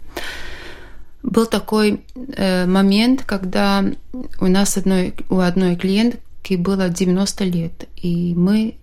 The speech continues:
с тортом и цветам-, цветами, купили цветы, поехали к ней и поздравили ее. Это была очень такая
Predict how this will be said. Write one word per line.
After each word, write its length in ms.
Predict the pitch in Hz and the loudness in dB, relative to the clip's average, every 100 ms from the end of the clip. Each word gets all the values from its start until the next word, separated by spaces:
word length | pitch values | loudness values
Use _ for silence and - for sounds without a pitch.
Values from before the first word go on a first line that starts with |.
| - | -8
с 140 | - | -6
тортом 640 | - 175 - - 214 226 - | -2 -2 -2 2 4 2 0
и 220 | 175 170 | -2 -2
цветам-, 640 | 170 - 175 185 185 202 - - - | -2 -4 -4 0 2 4 2 -2 -2
цветами, 800 | 180 175 - 185 208 214 190 - - | 0 -2 0 2 4 4 0 -4 -2
купили 300 | 180 180 170 | -2 0 -2
цветы, 500 | - 175 - 196 208 | -2 -6 0 2 2
поехали 540 | - 170 175 175 180 | 2 2 2 0 -2
к 100 | 170 | 0
ней 400 | 180 180 190 196 | 2 2 2 2
и 40 | 180 | 0
поздравили 680 | 185 175 170 180 175 170 170 | 0 0 0 0 0 0 0
ее. 560 | 165 170 170 175 175 - - - - - - - - - - - - - - - - - - | 0 0 0 0 0 -2 -6 -6 -6 -8 -6 -8 -8 -8 -8 -10 -12 -14 -10 -10 -10 -8 0
Это 240 | 190 190 | 0 2
была 240 | 190 185 185 | 0 2 2
очень 340 | 185 - 180 | 0 0 -2
такая 680 | 180 180 180 175 175 175 | -2 -4 -2 2 2 2